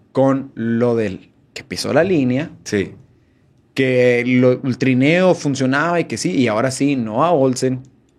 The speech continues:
Speaker 1: y también, eh, Matt Fraser se enfrentan por fin con el trineo. Y ahí, ahí sí, ahora sí vamos a ver qué tal
Speaker 2: A
Speaker 1: es.
Speaker 2: ver, a ver, vamos a ver quién gana,
Speaker 1: Porque
Speaker 2: ahora sí.
Speaker 1: Noah Olsen y Matt Fraser,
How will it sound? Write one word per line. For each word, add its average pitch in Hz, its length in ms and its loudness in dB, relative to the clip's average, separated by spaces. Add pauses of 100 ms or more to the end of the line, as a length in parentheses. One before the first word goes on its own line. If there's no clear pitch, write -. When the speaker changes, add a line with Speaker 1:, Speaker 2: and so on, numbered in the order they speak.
(100)
Speaker 1:
y 131 100 -4
también, 120 680 -2
eh, 113 260 -2
Matt 117 340 -2
Fraser 131 380 0
se 135 260 0
enfrentan 190 600 0
por 196 160 2
fin 214 340 -2 (260)
con 143 180 2
el 131 180 2
trineo. 135 480 2
Y 127 100 4
ahí, 117 160 2
ahí 151 100 0
sí, 220 340 -2
ahora 120 420 -4
sí 143 140 -4
vamos 139 260 -2
a 127 40 -4
ver 113 200 -2
qué 120 120 -4
tal 107 140 -2
Speaker 2:
A 107 80 0
Speaker 1:
es. 101 120 -2
Speaker 2:
ver, 123 100 2
a 135 60 2
ver, 135 200 2
vamos 139 240 -4
a 117 40 2
ver 113 160 -2
quién 135 220 -4
gana, 101 160 -4
Speaker 1:
Porque 127 300 2
Speaker 2:
ahora 123 100 -2
sí. - 100 -10
Speaker 1:
Noah 180 260 4
Olsen 156 440 2
y 113 80 -4
Matt 139 260 -2
Fraser, 190 560 0